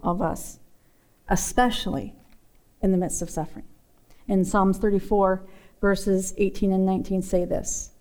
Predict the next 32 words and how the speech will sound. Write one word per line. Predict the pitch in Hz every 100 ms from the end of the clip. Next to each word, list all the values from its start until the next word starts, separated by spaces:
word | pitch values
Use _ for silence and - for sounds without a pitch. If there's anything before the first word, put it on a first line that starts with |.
| _ - _
"The | - 214
Lord | 214 233 226 -
is | 190
close | - - 226 226 220
to | -
the | 220
brokenhearted, | 214 202 208 185 202 180 175
and | 185
he | 208
delivers | 208 214 226 247 220 -
those | 196 190 185 -
whose | 214 196 -
spirit | - 226 190 180
has | - 180 -
been | 190
crushed. | 175 160 - - - - _ - - - -
A | 208
righteous | 202 214 226 262
person | - 247 240 - 226 226 -
will | 214 262
have | 254 269
many | 247 240 240
troubles, | 254 277 196 - - - - - _ - -
but | 196 208 - - - - - _
the | - 208
Lord | 196 202
will | 208 196
deliver | 196 196 202 202
him | 202 151 - - -
from | 185 -
them | - 175
all." | 175 160 165